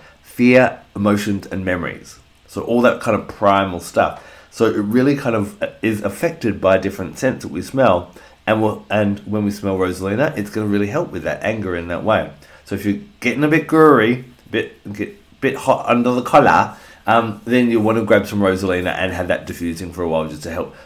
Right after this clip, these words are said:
settle you down and help ground you in that way. And definitely, it has a bit of, although it's a leaf oil, so it has a strong, uh, connection to the element of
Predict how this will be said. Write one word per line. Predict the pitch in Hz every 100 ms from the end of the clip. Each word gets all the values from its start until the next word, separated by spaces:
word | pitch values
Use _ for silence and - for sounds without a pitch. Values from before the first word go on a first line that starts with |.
| _
settle | - 107 101
you | 95
down | 90 85 82
and | 80
help | 82 -
ground | 87 82 82 82
you | 80
in | 78
that | 76
way. | 78 78
And | 80 80 - - _ - - - -
definitely, | 117 117 104 107
it | 104 - - -
has | - 113 120
a |
bit | 110 113
of, | 113 - -
although | 101 107 110
it's | 107 95 -
a | 92
leaf | 90 107 -
oil, | 135 175 240 - -
so | -
it | -
has | 95
a |
strong, | 90 107 98 92 - _ _ -
uh, | 90 85
connection | - 95 - 95
to | 92
the | 87
element | - 92 85
of | 85 76